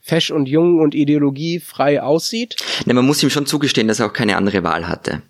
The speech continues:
Speaker 2: Also abgesehen jetzt davon, ob, ob er das unbedingt wollte mit der F P Ö oder nicht, es gab keine andere Möglichkeit für eine Mehrheit. Die S P Ö hat sich zurückgezogen und gesagt, wir gehen in Opposition. Und es gab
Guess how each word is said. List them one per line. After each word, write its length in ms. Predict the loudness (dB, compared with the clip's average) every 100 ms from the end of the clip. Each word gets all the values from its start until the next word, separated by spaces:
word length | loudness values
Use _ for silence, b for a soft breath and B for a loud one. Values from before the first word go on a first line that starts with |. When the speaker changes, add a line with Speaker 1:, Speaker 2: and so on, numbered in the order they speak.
| -8
Speaker 2:
Also 160 | -2 -2
abgesehen 340 | -2 -2 0
jetzt 160 | 0 0
davon, 920 | -2 0 2 0 -2 -6 -8 -6 -8 -8 -8 -8 -12 _
ob, 280 | -6 -6 -6
ob 260 | -6 -6 _ -8
er 120 | -4
das 160 | -2 0
unbedingt 480 | 0 0 0 -2 0
wollte 320 | 0 2 0
mit 160 | 0 0
der 100 | -2
F 160 | -2
P 100 | 0
Ö 100 | 2
oder 120 | 2
nicht, 360 | 2 0 -2 -10 B B B -4
es 200 | -4 0
gab 260 | -2 -4
keine 300 | -6 -2 0
andere 240 | 0 0 0
Möglichkeit 440 | 0 0 -2 -2
für 80 | -2
eine 120 | 0
Mehrheit. 420 | 2 0 0 -2
Die 100 | 0
S 200 | 0 0
P 120 | -2
Ö 300 | 2 4 2
hat 240 | 0 -4 -4
sich 380 | -2 -2 -4 -6
zurückgezogen 600 | -2 -2 -2 -2 0 0
und 80 |
gesagt, 240 | 0 -4 -2
wir 80 | -2
gehen 140 | 0
in 100 | 0
Opposition. 840 | -2 -4 -2 0 2 2 0 -4 B B B B B B B
Und 220 | -4 -4 -4 -20 -20 -6 -2
es 260 | -2 -4 -8 -4
gab 480 | -4 -4 -10 -20